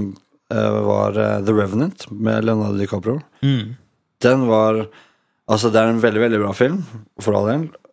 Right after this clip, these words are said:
Speaker 1: Eh, Leonardo DiCaprio fikk sin etterlengtede Oscar. Men det var en sånn film som på papiret ikke skulle vært en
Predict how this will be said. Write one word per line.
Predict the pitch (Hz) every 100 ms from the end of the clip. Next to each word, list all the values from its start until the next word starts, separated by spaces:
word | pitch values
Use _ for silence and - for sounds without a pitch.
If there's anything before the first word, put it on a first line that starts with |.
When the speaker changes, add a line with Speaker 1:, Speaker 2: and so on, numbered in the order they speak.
| _ -
Speaker 1:
Eh, | 110 107 104 104 104
Leonardo | 107 107 104
DiCaprio | 104 - 98 120
fikk | 120 107 -
sin | 104 101 101
etterlengtede | 104 - 101 92 101 101
Oscar. | 95 - 131 185 185 _ _ _ _ _ _ _ _ _ _ _ _ _ _ -
Men | 123 135
det | 135 151
var | 151
en | 131
sånn | 127 120
film | 110 107 110 110
som | 95 113 110 107 104 - _ _ _ _ _ _ _ _ _ _ _ -
på | 113
papiret | 107 123 - 101 98 107 139 127
ikke | - 104
skulle | - 113
vært | 123 98 -
en | 107 104 104